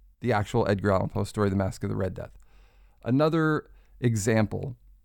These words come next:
this one a little closer to the Poe story, is episode four, The Black Cat,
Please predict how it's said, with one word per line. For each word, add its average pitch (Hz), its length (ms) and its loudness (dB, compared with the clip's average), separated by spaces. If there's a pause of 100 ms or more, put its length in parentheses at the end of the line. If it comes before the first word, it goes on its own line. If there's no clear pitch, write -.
(360)
this 117 380 0
one 123 240 2
a - 80 -2
little 113 260 2
closer 147 540 0
to - 100 -8
the 98 80 0
Poe - 200 -4
story, - 440 -6
is 110 220 -2
episode 98 380 -2
four, 143 400 0
The 107 120 -4
Black 107 500 0
Cat, - 440 -4